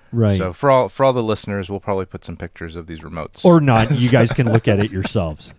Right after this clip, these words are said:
Speaker 1: Wh-, or,
Speaker 2: Yeah,
Speaker 1: or
Speaker 2: so
Speaker 1: you guys already have something better or
Speaker 2: Yeah. So,
Speaker 1: whatever.
Speaker 2: so basically, I think I figured out what the difference is. Yours is more, like, for just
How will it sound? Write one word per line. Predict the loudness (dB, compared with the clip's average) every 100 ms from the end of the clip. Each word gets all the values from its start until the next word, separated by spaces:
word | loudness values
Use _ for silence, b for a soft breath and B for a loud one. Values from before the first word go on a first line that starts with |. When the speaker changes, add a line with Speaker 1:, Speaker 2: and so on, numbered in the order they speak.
| _ -8
Speaker 1:
Wh-, | -2
or, | 0 0
Speaker 2:
Yeah, | 0
Speaker 1:
or |
Speaker 2:
so | 0 4
Speaker 1:
you | 4
guys | 4 2
already | 0 -2 -4
have | -6 -6
something | -10 -10 -10 -12 -8
better | -6 -4 -6 -6 -10 -16
or | -12 -10 -12 -14 -18 _ _ _ _ _ _ _ _
Speaker 2:
Yeah. | -2 -2 -4
So, | -4 0
Speaker 1:
whatever. | 0
Speaker 2:
so | 0
basically, | 0 0 0 -2 0
I |
think | 0 -2 0
I | -2
figured | -2 -6 -2 0
out | 0
what | 0 -6
the |
difference | -6 -6 -6 -10
is. | -6
Yours | -2 0 -2
is | -4
more, | -4 -4
like, | -4 -6
for | -8 -10
just | -10 -14